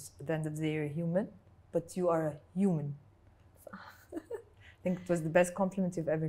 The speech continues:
Speaker 1: given me.
Speaker 2: I've given her this compliment because منى قلبها كبير قوي. ولو حد قدامها يعني، يعني تخيل مثلًا أوحش بني آدم ممكن تتخيله في حياتك قدامها،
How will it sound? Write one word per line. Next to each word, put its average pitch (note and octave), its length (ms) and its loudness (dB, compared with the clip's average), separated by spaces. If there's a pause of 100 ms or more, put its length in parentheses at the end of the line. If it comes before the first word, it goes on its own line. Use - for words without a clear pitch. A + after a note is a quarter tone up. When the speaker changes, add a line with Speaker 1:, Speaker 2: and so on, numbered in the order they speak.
Speaker 1:
given C#3+ 180 -6 (100)
me. C#3+ 60 -8 (1300)
Speaker 2:
I've F3 220 4
given G3+ 220 4
her F#3 80 4
this E3+ 180 -2 (100)
compliment F3+ 440 0
because E3+ 280 0 (680)
منى G3 240 8
قلبها F#3 340 6
كبير E3+ 240 0
قوي. D#3 280 2 (1080)
ولو D#3 1400 8 (280)
حد F#3+ 300 4
قدامها F3 800 6
يعني، D3+ 720 -4 (680)
يعني D3+ 160 -4
تخيل F#3 320 8
مثلًا F#3 200 0
أوحش F3+ 300 4
بني E3+ 220 2
آدم F3 160 4
ممكن F3 260 0
تتخيله F3+ 420 2
في F#3+ 80 0
حياتك E3+ 400 2
قدامها، F#3+ 580 2